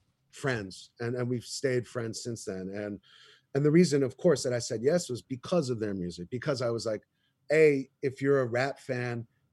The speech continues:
you recognize that Zach De La Rocha is a rapper." And that, and that really appealed to, um, to people, in, you know, in my, in my genre. And B, there's just the raw energy and just power of that band couldn't be,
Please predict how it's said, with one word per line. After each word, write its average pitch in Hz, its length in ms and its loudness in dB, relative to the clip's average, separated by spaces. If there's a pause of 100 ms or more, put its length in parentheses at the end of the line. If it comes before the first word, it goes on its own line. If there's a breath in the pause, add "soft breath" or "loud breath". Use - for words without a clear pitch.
you 127 160 -4
recognize 131 520 0
that 113 140 -6
Zach 120 240 0
De 120 120 -2
La 107 60 -2
Rocha 110 320 -2
is 98 100 -6
a 104 60 -4
rapper." 92 440 -6 (260)
And 123 140 0
that, 143 180 2
and 135 120 0
that 143 180 2
really 139 260 2
appealed 127 480 0
to, 104 360 -4
um, 101 340 -8 (220)
to 107 120 -8
people, 104 380 -8
in, 95 180 -10
you 104 100 -10
know, 98 160 -10
in 98 160 -10
my, 98 160 -10 (120)
in 95 120 -10
my 98 280 -8
genre. 98 520 -10 (920)
And 139 240 2
B, 151 420 4 (440)
there's 135 280 2
just - 360 -2
the 127 80 -2
raw 120 500 -2
energy 113 800 -4
and 104 200 -6
just - 240 -14
power 104 360 -2
of 95 100 -4
that 101 220 -4
band 104 260 -6
couldn't 104 280 -6
be, 98 280 -8